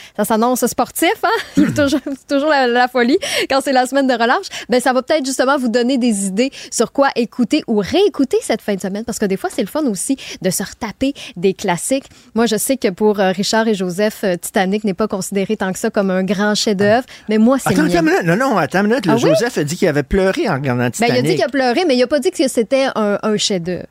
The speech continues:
Speaker 2: Ah, ben, moi, je trouve
Speaker 1: Puis
Speaker 2: que
Speaker 1: moi,
Speaker 2: c'est un
Speaker 1: c'est venu
Speaker 2: grand,
Speaker 1: me
Speaker 2: moi, je
Speaker 1: piquer
Speaker 2: trouve que
Speaker 1: ça.
Speaker 2: c'est un grand
Speaker 1: Ok,
Speaker 2: film,
Speaker 1: parfait.
Speaker 2: là. Euh, non, non, vraiment, là, je, je, j'aime beaucoup Titanic. Je l'ai vu d'ailleurs deux fois.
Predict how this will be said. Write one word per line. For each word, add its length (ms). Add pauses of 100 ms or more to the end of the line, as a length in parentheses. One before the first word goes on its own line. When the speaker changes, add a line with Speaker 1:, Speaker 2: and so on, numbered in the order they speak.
Speaker 2:
Ah, 80
ben, 140
moi, 140
je 80
trouve 100
Speaker 1:
Puis 100
Speaker 2:
que 60
Speaker 1:
moi, 80
Speaker 2:
c'est 80
un 20
Speaker 1:
c'est 60
venu 80
Speaker 2:
grand, 140
Speaker 1:
me 40
Speaker 2:
moi, 120
je 40
Speaker 1:
piquer 60
Speaker 2:
trouve 140
que 60
Speaker 1:
ça. 80
Speaker 2:
c'est 60
un 60
grand 380
Speaker 1:
Ok, 260
Speaker 2:
film, 120
Speaker 1:
parfait. 140
Speaker 2:
là. 100
Euh, 280
non, 140
non, 220
vraiment, 500
là, 260
je, 200
je, 220
j'aime 180
beaucoup 240
Titanic. 480
Je 80
l'ai 120
vu 100
d'ailleurs 260
deux 200
fois. 320